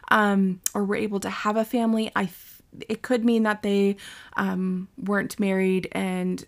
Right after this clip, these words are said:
didn't have children, or that they were married but didn't have children. Um, it's unclear, but they didn't, for sure they didn't have children. And so these women were barren, they had no children, and yet their full-time job was going around and helping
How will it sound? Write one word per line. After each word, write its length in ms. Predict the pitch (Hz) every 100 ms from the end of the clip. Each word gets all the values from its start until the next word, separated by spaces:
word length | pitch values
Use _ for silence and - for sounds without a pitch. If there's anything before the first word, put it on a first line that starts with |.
| -
didn't 260 | 196 190 185
have 180 | 190
children, 360 | - 190 185 190
or 160 | 196 185
that 160 | 160
they 100 | 185
were 220 | 185 208
married 340 | 208 190 185 175
but 160 | -
didn't 200 | - 190
have 200 | 185 185
children. 440 | - 202 185 185 185 - - - -
Um, 300 | 190 185 -
it's 140 | 196
unclear, 440 | 233 226 - 247 214
but 120 | 196
they 140 | 208
didn't, 320 | 190 233 240 - -
for 200 | - 226
sure 260 | - 285
they 140 | 254 226
didn't 220 | 226 220
have 220 | 214 208
children. 480 | - 208 196 190 185
And 140 | 190
so 120 | 240
these 400 | 226 254 330 349 - - - -
women 360 | 233 233 233
were 120 | 220 196
barren, 540 | 196 185 185 196 233
they 120 | 220
had 280 | 196 208 208
no 120 | 247
children, 640 | 240 - 196 202 190 196 196 - - -
and 300 | 202 196 208
yet 280 | 208 214 220 -
their 200 | 202 208
full-time 540 | - 277 277 285 247
job 260 | 233 208 208
was 180 | 208
going 280 | - 208 202
around 300 | 202 190 196
and 100 | 190
helping 460 | 190 190 190 185